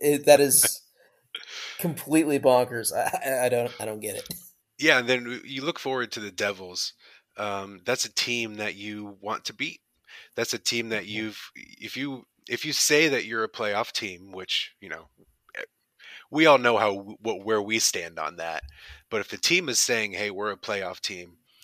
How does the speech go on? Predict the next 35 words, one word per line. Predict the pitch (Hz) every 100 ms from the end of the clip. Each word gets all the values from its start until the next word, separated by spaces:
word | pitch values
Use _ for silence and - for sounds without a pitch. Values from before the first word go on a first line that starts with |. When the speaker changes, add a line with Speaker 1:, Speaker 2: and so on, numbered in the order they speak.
| - - _ -
Speaker 2:
this | 120
is | 220 143
a | 92
direct | 104 101 107 -
rival | 98 95 104 90 76
potentially | - - 101 - 98 87
for | 90 - 98 95
a | 87
wild | 95 117 139
card | 101 82
spot. | - - - - -
Speaker 1:
Sure. | - - - _ _ _ _ -
Speaker 2:
Um, | - 180 190
Speaker 1:
And, |
and, | 202 190 175
Speaker 2:
so | 104
Speaker 1:
and | 214 233
for, | 208 156 -
and | 202 208
for | 185
years | 151 147 -
to |
come | 113 175 101
too, | - 156
because | 95 - 113 -
they | 135 135
are | 131
a | 117
team | - 120 110 107 -
Speaker 2:
Absolutely. | 110 - 113 127
Speaker 1:
on |
the | 127 123
upswing, | 147 - - 120 110 117
which | 123 -
we | 127 139